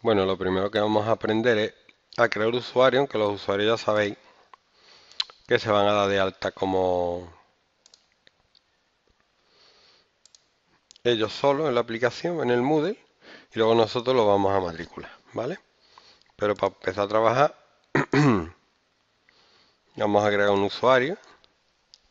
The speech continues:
un alumno estándar, para poder ver la, el Moodle desde el punto de vista del alumno. Vamos a ponerle nombre de usuario, <clears throat> alumno, cuenta manual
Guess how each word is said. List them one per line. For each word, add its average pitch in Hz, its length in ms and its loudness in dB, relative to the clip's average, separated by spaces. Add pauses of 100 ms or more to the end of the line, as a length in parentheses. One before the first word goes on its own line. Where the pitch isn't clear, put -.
(1500)
un 104 160 0
alumno 104 340 2
estándar, 123 580 2 (200)
para 101 220 0
poder 95 300 0
ver 95 180 0
la, 92 640 -2 (200)
el 98 160 -4
Moodle 101 380 0
desde 98 120 0
el 92 80 -6
punto 92 280 -4
de 92 60 -4
vista 90 260 -8
del 82 100 -2
alumno. 82 380 -8
Vamos 92 220 -4
a 90 40 -4
ponerle 95 460 -2
nombre 92 260 -4
de 98 80 -6
usuario, 123 560 -2 (760)
<clears throat> - 580 -10
alumno, 180 800 10 (1200)
cuenta 101 300 -2
manual 131 560 2